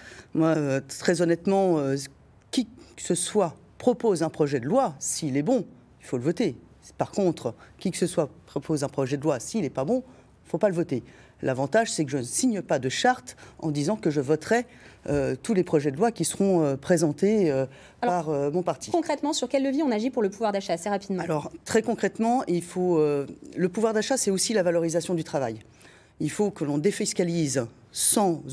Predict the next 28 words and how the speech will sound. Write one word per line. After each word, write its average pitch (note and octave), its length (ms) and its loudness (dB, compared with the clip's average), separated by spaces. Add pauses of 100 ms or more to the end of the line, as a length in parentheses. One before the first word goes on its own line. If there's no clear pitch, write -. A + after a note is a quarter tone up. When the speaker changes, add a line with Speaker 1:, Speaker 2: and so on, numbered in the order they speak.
Speaker 1:
aucune, F#3+ 480 2
euh, B2+ 300 0
sans C#3+ 280 0
aucun B3+ 240 0
plafond F#3+ 500 0
les E3+ 280 0
heures G3 180 2
supplémentaires. C#3+ 720 -4 (320)
C'est - 140 -6
une B2+ 80 -2
première F3+ 340 2
chose. A#2+ 380 -4
Speaker 2:
C'était A#3 160 -2
une A3+ 60 0
Speaker 1:
Ça A3+ 60 0
Speaker 2:
des A#3 60 -2
mesures A3+ 180 -2
de A3 80 -2
Valérie G3+ 260 -2
Pécresse ? G3+ 520 -6 (160)
Speaker 1:
C'était - 300 -2
une A#3+ 80 0
des E3+ 80 4
mesures E3+ 240 0
de F3 80 -2
Valérie D3+ 240 2
Pécresse, G#3 520 -4
oui. F#3 120 -4